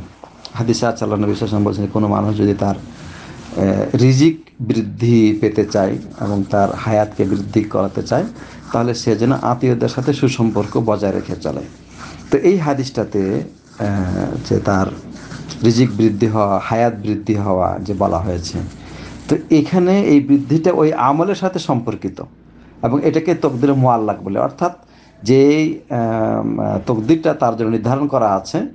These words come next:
সেটা এই আমলগুলোর সাথে সম্পৃক্ত আছে। হুম? মানে এই আমলগুলো করলে তাকে এতটুকু বাড়িয়ে দেওয়া হবে, এই আমলগুলো করলে এতটুকু তাকে,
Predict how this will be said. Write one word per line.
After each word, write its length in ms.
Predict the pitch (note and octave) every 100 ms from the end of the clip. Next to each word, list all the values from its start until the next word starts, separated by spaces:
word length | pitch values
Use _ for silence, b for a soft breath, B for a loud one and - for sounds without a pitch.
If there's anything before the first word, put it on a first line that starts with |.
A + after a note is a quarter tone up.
| B B B B B
সেটা 600 | - C3+ C3 C#3+ F3+ G#3 - _ -
এই 180 | E3+
আমলগুলোর 500 | F3+ C#3+ C#3+ C#3+ C#3+
সাথে 220 | C3 D3+ E3+
সম্পৃক্ত 480 | D3+ B2+ A#2+ -
আছে। 260 | F#2 F2 - - - - - F3+
হুম? 220 | G#3 B2+ - - B B B B B - -
মানে 280 | G#2+ G2+
এই 220 | G2 D3 C#3+
আমলগুলো 440 | C#3 D3+ D3+ D3+
করলে 380 | B2+ E3 F#3+ A3
তাকে 480 | G#3+ D#3 D#3 C#3+ - - -
এতটুকু 440 | C#3 C#3 B2 B2
বাড়িয়ে 260 | A2+ A2+ G#2+
দেওয়া 240 | G#2 G#2
হবে, 200 | G#2 A2
এই 180 | A#2 C3
আমলগুলো 400 | B2+ C3+ C3+ C3+
করলে 240 | C3+ E3
এতটুকু 420 | E3 C3 B2+ A#2 A#2
তাকে, 460 | A#2 G#2 A2 -